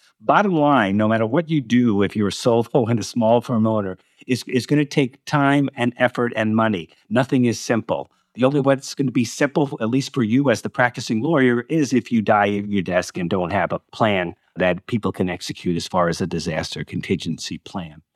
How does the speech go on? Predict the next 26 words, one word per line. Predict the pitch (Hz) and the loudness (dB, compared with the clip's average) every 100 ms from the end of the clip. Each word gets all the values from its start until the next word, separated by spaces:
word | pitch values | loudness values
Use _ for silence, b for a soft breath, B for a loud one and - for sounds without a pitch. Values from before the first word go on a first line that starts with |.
| _ _ _ | _ _ _
So | - 127 | -6 0
that's | 160 190 | 2 2
the | 175 | 0
first | - 151 - | 2 0 2
thing | 131 | 2
you | 113 | 2
can | 104 104 | 0 -6
consider. | - 92 - 92 90 | -6 -6 -4 -4 -4
Then, | 92 160 160 156 _ _ - | 0 2 0 -2 _ _ 0
if | 233 - | 0 2
you're | 202 | 2
a | 156 | 2
solo | - 160 147 | 4 4 4
or | 139 | 4
a | 127 | 2
small | - 131 123 | 2 2 2
firm | - 120 117 | 2 0 2
owner, | 110 107 107 95 - | 2 2 2 0 0
I'll, | 107 101 | 2 2
I'll | 107 113 | 0 0
talk | - 127 - | 2 0 0
about | 117 110 107 101 | 2 4 4 2
basically | 113 110 - - 104 | 0 -2 -4 -4 -2
there | 98 95 92 | 0 0 0
are | |
three | - - 117 135 131 123 104 | -4 -6 0 4 4 2 0